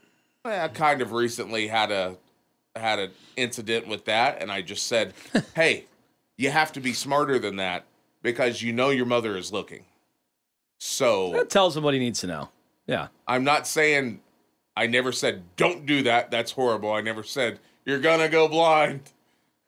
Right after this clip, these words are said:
Speaker 1: I just
Speaker 2: <laughs>
Speaker 1: said, "Be respectful of your mother.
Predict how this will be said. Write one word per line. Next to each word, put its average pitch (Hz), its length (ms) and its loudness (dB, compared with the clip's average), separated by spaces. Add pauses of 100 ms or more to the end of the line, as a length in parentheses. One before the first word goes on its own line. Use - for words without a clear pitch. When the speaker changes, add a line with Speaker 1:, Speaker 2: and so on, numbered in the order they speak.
Speaker 1:
I 123 100 6
just 143 380 2
Speaker 2:
<laughs> - 0 -
Speaker 1:
said, 123 480 2 (1800)
"Be 147 180 2
respectful 139 720 0
of 110 100 2
your 113 120 -4
mother. 87 480 -6